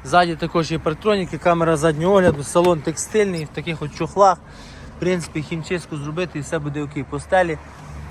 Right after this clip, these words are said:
без зауважень. По передній частині маємо два стопідіймачі. Автомобіль у нас на роботі. Тут датчик газу, автосвітло, круїз, мультикермо. По центральній консолі додатково встановлена така от Android мультимедіа та присутній кондиціонер.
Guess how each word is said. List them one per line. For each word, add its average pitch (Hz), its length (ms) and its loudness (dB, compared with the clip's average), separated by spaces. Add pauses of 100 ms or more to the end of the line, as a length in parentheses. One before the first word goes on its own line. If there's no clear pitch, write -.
(100)
без 165 180 2
зауважень. 147 560 2 (100)
По 185 220 6
передній 170 680 2
частині 160 460 0
маємо 151 420 2
два 170 300 2
стопідіймачі. 160 880 -8 (580)
Автомобіль 180 300 -2
у 175 60 0
нас 156 200 -4
на 165 120 2
роботі. 185 480 2 (440)
Тут 175 160 2 (180)
датчик 160 400 4
газу, 170 460 4 (160)
автосвітло, 156 760 -2
круїз, 185 460 -4
мультикермо. 175 720 -4 (500)
По 196 180 2
центральній 175 540 -2
консолі 147 500 -4
додатково 170 440 -2
встановлена 160 300 -4
така 143 160 -2
от 151 140 0
Android 156 520 -4
мультимедіа 170 600 -2
та 185 260 2
присутній 160 640 -6
кондиціонер. 156 1040 2